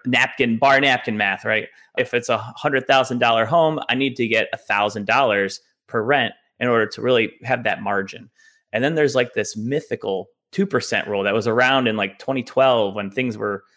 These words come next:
like, looking bad, and you look back now and you're like, "Man, I wish I bought." Well, that A D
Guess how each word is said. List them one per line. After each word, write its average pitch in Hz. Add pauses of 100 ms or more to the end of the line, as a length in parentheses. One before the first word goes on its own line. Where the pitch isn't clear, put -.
(180)
like, 95 (560)
looking 120
bad, 117
and 104
you 98
look 113
back 113
now 113
and 110
you're 101
like, 98
"Man, 113
I 104
wish 104
I 104
bought." 107 (240)
Well, 120
that 151
A 139
D 220